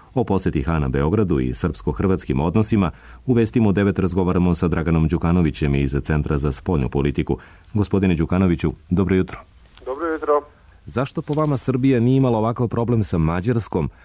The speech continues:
Speaker 1: a sada ga ima sa Hrvatskom, a takođe znamo da su praktično izbeglice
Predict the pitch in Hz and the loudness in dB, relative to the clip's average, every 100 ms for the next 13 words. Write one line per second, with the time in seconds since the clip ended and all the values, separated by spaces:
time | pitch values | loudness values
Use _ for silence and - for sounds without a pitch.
0 | - - 65 - 87 113 156 104 87 87 | -20 -10 -8 -6 -6 -2 0 0 2 0
1 | 80 - - - 82 92 107 - 120 98 | -2 -8 -20 -8 -4 0 -2 -2 -4 -4
2 | - 73 73 82 92 104 98 98 98 80 | -6 -8 -6 -4 -2 0 0 0 0 0
3 | 76 67 85 82 - - 73 78 85 87 | -4 -4 -6 -4 -6 -2 -2 0 0 0
4 | 87 92 | -2 -2